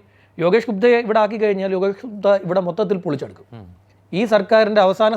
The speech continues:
Speaker 1: സമയങ്ങളിൽ സി പി എമ്മിന് ഒരു വലിയ തലവേദന ആ ഡി ജി പി ഉണ്ടാക്കിയെടുക്കും. നിതിൻ അഗർവാളിനെ വിട്ട് ആക്കാൻ സർക്കാരിനെ കൊണ്ട് സാധിക്കത്തുമില്ല. പിന്നെ ഇപ്പം, ഇപ്പോൾ ഇരിക്കുന്ന ഉദ്യോഗസ്ഥൻ, ഇതേ ഉദ്യോഗസ്ഥൻ ഏത്
Speaker 2: മനോജ്
Speaker 1: ലെവലിൽ?
Speaker 2: എബ്ര-, മനോജ് എബ്രഹാമാണ് വിശ്വസ്തൻ.
Speaker 1: മനോജ് എബ്രഹാമാണ്. സർക്കാരിൻ്റെ വി-,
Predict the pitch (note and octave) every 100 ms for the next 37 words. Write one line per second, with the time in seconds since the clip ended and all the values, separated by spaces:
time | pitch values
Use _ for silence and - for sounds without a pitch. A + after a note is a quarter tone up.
0 | G3+ G3 F#3+ F3+ F3 F3+ F3+ G#3 G3+ F3
1 | F3 G3 A#3 F3+ F3 F3+ F3 E3 E3 D#3+
2 | E3 D#3 - _ _ _ _ _ - E3+
3 | E3 D#3 C#3 A2+ - _ _ _ _ _
4 | - E3+ B3 B3 A#3 A#3 A3+ A3 G#3+ F#3+
5 | G3+ G#3 - F3+ F3 F#3 - - E3+ E3
6 | G3+ F#3+ F3 F3 E3 - F3+ E3 D#3 D#3
7 | C#3+ A#2+ G#2+ - - E3 G3 A3 D4 -
8 | A#3 A#3 A3 G3+ G#3+ E3 E3 D3+ D#3 C#3
9 | F3+ G#3 F3 G3+ G#3 G3+ G#3 G3+ _ _
10 | - - F#3+ G3+ G#3+ G#3+ G#3 F#3 - B2+
11 | C#3 E3+ E3+ E3 F3+ F#3+ F3+ E3+ F3 C#3+
12 | D3 - - _ _ _ _ - E3+ G#3
13 | G3+ G#3 G#3+ G#3 G3 A3 - _ - F3+
14 | C4+ D4 D4 C4